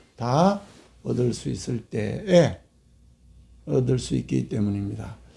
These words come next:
Uh, the business model of sharing economy instantly connects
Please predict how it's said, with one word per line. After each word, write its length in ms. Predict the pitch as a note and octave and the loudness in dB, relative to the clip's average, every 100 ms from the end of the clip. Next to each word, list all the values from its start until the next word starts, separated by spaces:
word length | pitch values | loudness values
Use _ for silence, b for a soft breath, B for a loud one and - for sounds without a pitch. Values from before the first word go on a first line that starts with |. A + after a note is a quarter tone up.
| b b - | b b 6
Uh, 180 | F#3 G3 | 8 10
the 140 | G#3+ | 8
business 560 | G#3 C#4 C#4 B3+ A#3+ A#3+ | 8 6 6 6 4 4
model 460 | A3+ A#3 A3 G#3+ | 6 8 8 6
of 200 | - E3+ | 6 4
sharing 520 | D#3 - F3 D#3+ E3 | 2 4 6 6 2
economy 840 | D3+ - - D#3+ D3+ C#3+ C#3 - - | -2 -6 -8 -2 2 2 2 0 -2
instantly 720 | A#3+ A3 G#3+ G#3+ D4 G#3+ G3 | 2 2 2 0 2 2 0
connects 960 | - E3 D#3+ D#3 C3 B2+ C3 - - | 0 0 4 4 4 4 0 -6 -12